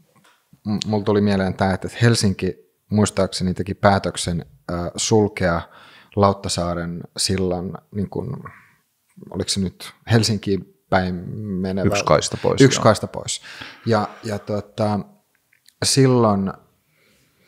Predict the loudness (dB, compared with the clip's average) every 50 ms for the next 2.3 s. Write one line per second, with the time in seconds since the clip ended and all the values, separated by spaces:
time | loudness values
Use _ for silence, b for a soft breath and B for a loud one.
0 | _ _ -16 -14 -8 -2 2 4 4 4 4 2 -2 -4 -4 -4 -4 0 2 2
1 | 2 4 2 0 0 2 0 -2 0 -2 -4 -4 -4 -4 -6 -6 -6 -6 -6 -6
2 | -6 -4 -4 -6 -8 -10